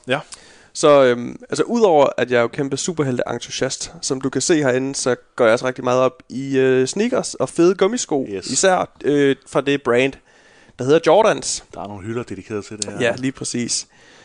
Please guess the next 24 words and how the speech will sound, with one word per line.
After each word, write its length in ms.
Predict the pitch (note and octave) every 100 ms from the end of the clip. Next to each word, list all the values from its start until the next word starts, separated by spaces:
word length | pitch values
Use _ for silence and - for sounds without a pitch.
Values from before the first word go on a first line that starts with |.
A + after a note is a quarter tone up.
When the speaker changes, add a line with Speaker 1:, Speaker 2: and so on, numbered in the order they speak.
| _ -
Speaker 2:
Øh, 180 | B2+ B2+
det 80 |
var 100 | E3+
så 120 | F3+ F#3
sådan, 320 | F3+ F3 E3
at 240 | A2 A#2+ - -
i 260 | B2+ A#2+
fredags, 720 | - - A#3 C#4 - - - - _ _ - - -
der 60 |
blev 180 | D#3+ E3
der 60 | C#3+
udgivet 420 | D#3+ G#3 F3 C#3
den 160 | C#3 C#3
her 160 | C#3+ -
Air 160 | D3 D3+ -
Jordan 320 | C#3+ B2 A#2+
One, 240 | B2 D3+ A3 _ _ _ _
som, 400 | - D3 B2+ B2
øh, 200 | A#2+ A#2+
Miles 340 | A#2+ A#2+ -
Morales, 460 | C3 B2+ D#3+ G3 -
han 160 | D3+
har 140 | C#3 - -
på 300 | A3 G#3+